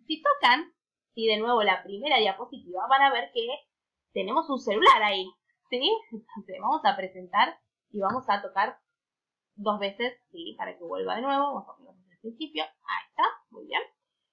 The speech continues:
Tenemos una última actividad. ¿Cuál es esa actividad? Let's play a game.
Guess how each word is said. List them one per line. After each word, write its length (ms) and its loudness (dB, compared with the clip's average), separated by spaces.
Tenemos 380 0
una 220 6
última 300 -2
actividad. 340 -14
¿Cuál 220 6
es 120 -10
esa 100 -8
actividad? 380 -14
Let's 280 2
play 220 6
a 80 2
game. 400 -8